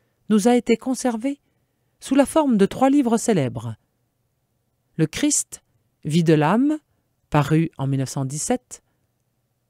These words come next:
Le Christ en ses mystères, en mille neuf cent dix-neuf, et Le Christ, idéal du moine, paru en mille neuf cent vingt-deux. Ces trois ouvrages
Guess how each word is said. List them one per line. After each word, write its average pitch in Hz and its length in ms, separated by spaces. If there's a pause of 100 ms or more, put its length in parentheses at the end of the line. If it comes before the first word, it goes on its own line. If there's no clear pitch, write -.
(140)
Le 220 100
Christ - 400
en 208 80
ses - 180
mystères, 208 720 (540)
en 147 100
mille 151 140
neuf 139 120
cent 139 180
dix-neuf, 143 640 (600)
et 175 100
Le 175 120
Christ, - 540 (280)
idéal 196 440
du 151 140
moine, 147 460 (580)
paru 151 380 (180)
en 196 120
mille 196 100
neuf 165 140
cent 151 160
vingt-deux. 123 440 (1160)
Ces - 180
trois 302 320
ouvrages 254 540